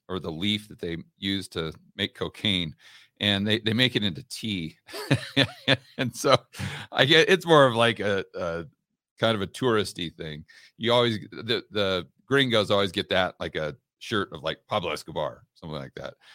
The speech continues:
S-, but supposedly it's got medicinal purposes. My buddy was trying to find it. So we walk around Guatapé, look for that.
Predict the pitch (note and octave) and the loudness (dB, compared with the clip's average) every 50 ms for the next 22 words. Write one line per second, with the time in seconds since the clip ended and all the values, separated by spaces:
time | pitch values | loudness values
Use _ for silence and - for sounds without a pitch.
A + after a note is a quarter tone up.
0 | - - _ _ _ _ - - - - A2 A2 - - G#2 - C#3+ D3 C#3+ C#3 | -20 -20 _ _ _ _ -16 -16 0 2 2 2 2 -2 -4 2 6 8 8 8
1 | A2+ A2 G#2 F#2+ F#2 - - F#2+ F2+ - - D#2+ D#2 F2 E2 - F2 D#2+ D#2 - | 6 4 0 0 0 0 -2 -2 -2 -2 -6 -8 -8 -8 -8 -8 -12 -12 -8 -4
2 | G#2 G#2 E2+ - - G2 F#2+ D#2+ F#2 E2+ D#2 - F2 E2 E2 D#2+ D#2 - - F2 | -4 -4 -4 -4 -6 -6 -4 -4 -4 -4 -2 0 0 2 0 -2 -2 -4 -4 -4
3 | D#2 D2+ - - G2 G2 G2 F#2+ F2+ F#2 F2 - - - F2+ F2 F2 F#2 F#2+ F2+ | -4 -6 -2 2 4 4 4 4 2 0 -2 -2 -8 -6 -6 -2 2 2 2 2
4 | - - F#2 F#2 F2 E2 D2+ F2 F2+ F2 D#2+ - - - G2 F#2+ F#2 F2+ E2+ D#2 | 2 0 -2 -2 -2 -2 0 0 0 0 0 -2 -2 0 2 2 2 2 0 -4
5 | - _ - D#2+ F#2 F#2+ F#2+ F#2+ - | -6 _ -4 0 4 4 4 4 2